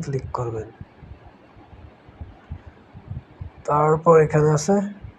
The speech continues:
ক্রিকেট, এখানে ক্লিক করবেন। তারপর এখানে আছে দেখেন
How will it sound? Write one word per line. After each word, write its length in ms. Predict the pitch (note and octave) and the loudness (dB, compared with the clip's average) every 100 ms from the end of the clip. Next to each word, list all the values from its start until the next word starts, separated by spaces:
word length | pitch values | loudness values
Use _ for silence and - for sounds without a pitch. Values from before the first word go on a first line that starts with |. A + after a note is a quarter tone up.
| _ - | _ -20
ক্রিকেট, 480 | - F#3 F3+ D#3 C3 - | -2 2 2 0 -4 -4
এখানে 300 | C#3 D3 D3 D#3 | -4 -2 -2 -4
ক্লিক 220 | - B2+ - | -6 -12 -8
করবেন। 300 | B2+ A#2+ A#2 - - - _ _ - - - - - - - - - - - - - - - - - - - - - | -10 -8 -8 -10 -16 -20 _ _ -20 -20 -16 -16 -14 -14 -14 -16 -14 -10 -10 -12 -20 -20 -20 -12 -8 -4 -2 -2 0
তারপর 300 | D3+ D3+ D#3 D3 | 2 4 4 4
এখানে 240 | D#3 D#3+ D#3 | 4 4 4
আছে 140 | D3 D3 | 2 0
দেখেন 240 | D3 F3+ | 2 2